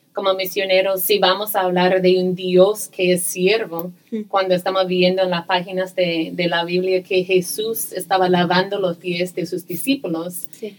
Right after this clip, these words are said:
Speaker 1: Entonces, depende de esta mentalidad de la cultura, cómo se están viendo la autoridad. Entonces, quizás para alguien de Alemania se van a decir que, bueno, la autoridad, estamos trabajando en equipo,
Speaker 2: Ujú.
Speaker 1: entonces es un concepto más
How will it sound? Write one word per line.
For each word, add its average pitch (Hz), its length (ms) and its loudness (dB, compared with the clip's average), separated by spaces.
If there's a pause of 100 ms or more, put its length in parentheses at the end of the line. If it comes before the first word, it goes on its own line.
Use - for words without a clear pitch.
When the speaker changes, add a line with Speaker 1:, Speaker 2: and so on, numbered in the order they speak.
Speaker 1:
Entonces, 190 400 -2
depende 208 500 4
de 180 460 0
esta 190 340 0
mentalidad 180 600 2
de 196 100 2
la 180 180 2
cultura, 196 520 -4
cómo 185 220 -2
se 180 280 -2
están 180 340 -4
viendo 180 340 0
la 175 200 0
autoridad. 180 880 -2 (320)
Entonces, 196 500 -2
quizás 208 400 0
para 180 260 0
alguien 208 380 0
de 185 100 -2
Alemania 190 680 -2
se 196 160 -4
van 180 160 2
a 180 80 0
decir 185 380 -2
que, 190 240 0
bueno, 311 320 0
la 226 160 2
autoridad, 196 720 2
estamos 196 320 -2
trabajando 180 420 0
en 175 120 0
equipo, 233 420 -4
Speaker 2:
Ujú. 233 120 -2
Speaker 1:
entonces 202 380 -4
es 190 140 -6
un 202 120 -6
concepto 190 440 -6
más 190 260 -4